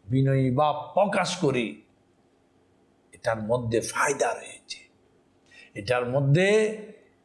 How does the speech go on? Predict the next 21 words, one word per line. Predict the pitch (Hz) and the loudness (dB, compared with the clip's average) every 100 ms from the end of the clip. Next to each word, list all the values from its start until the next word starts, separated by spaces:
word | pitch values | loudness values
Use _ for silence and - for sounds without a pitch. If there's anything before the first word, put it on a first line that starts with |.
| _ _ _ _ - | _ _ _ _ -2
ইহকাল | 104 139 147 151 156 170 | 0 2 2 0 0 0
শান্তি, | 160 185 196 170 214 | 0 0 2 4 4
পরকালের | 180 190 190 196 196 196 202 | 6 4 4 4 4 6 4
মুক্তি, | 190 190 185 - 202 | 4 2 2 2 4
নাজাত | 190 196 185 220 233 180 | 4 4 4 4 2 4
রয়েছে। | 196 185 165 - 135 104 - _ _ _ _ _ _ _ _ _ - | 4 6 2 0 -4 -6 -10 _ _ _ _ _ _ _ _ _ -6
অনেকে | 104 117 120 | -4 -4 -4
পোশাকের | 117 131 - 143 139 131 | -6 -2 0 0 0 0
জন্য, | 120 110 107 98 - _ _ _ - | 2 0 0 -6 -12 _ _ _ -6
আশাকের | - - 147 143 160 131 | -2 0 -2 0 0 2
জন্য, | 127 120 117 101 - - _ | 0 0 -2 -4 -8 -18 _
অনেক | - 127 143 - | -6 -2 -2 -2
কিছুর | 139 - 202 160 | -2 2 2 4
জন্য | 170 147 | 4 4
অনেক | 135 135 135 | 2 0 -2
কিছু | 131 147 | -2 -2
করে | 139 120 110 | 0 0 0
থাকে। | 101 - - - - _ _ 95 | -2 -4 -10 -16 -18 _ _ -14
না, | 92 - _ _ _ _ _ _ _ _ _ _ _ - | -12 -12 _ _ _ _ _ _ _ _ _ _ _ -2
তেরি | 127 120 | 0 0
সাদেগি | 107 120 113 107 104 101 104 | 0 0 0 0 -4 -4 -8